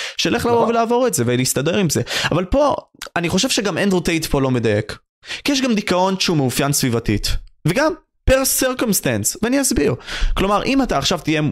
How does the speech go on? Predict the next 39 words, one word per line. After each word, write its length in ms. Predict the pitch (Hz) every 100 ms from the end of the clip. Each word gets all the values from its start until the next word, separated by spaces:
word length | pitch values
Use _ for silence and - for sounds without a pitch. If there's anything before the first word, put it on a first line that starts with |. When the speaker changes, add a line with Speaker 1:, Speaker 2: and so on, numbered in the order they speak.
| - _
Speaker 1:
ליד 520 | 147 135 143 139 131 -
עשרה 360 | 120 131 160
אנשים 320 | 170 165 180 165
שהם 180 | 180
מדוכאים, 640 | 151 131 - 135 123 95 - _ -
אוקיי? 220 | 135 165 - - -
רוב 260 | 190 277
הסיכויים 360 | 370 175 196 190
אתה 140 | 180
תהיה 160 | 208 208
מדוכא. 280 | 170 156 151
למה? 380 | 135 156 190 247 240 _ -
כי 100 | 180
זה 120 | 180
מה 100 | 220
שאתה 140 | 220 214
יודע, 320 | 208 226 151 - _ _ -
אוקיי? 340 | 151 185 208 214 -
Speaker 2:
נכון, 340 | 120 196 214 113
נכון. 300 | 113 110 269
Speaker 1:
תסכים 280 | - - 208
איתי. 160 | 165 151
Speaker 2:
על, 60 | -
על 120 | 135
דיכאון 420 | 143 151 160 185 -
כזה 220 | 185 196
אני 140 | 165
לא 120 | 156
מדבר, 420 | 180 143 110 127 98
באמת. 220 | 127 165 117 113
הנקודה 540 | 120 123 123 120 127
העיקרית 380 | 196 190 156 180
שלי 180 | 190 139
לגבי 280 | 113 120 160
דיכאון 360 | 160 135 165
זה 100 | 185
לעשות 300 | 135 123 -
את 120 | 92 -
ההבחנה 480 | 123 113 127 180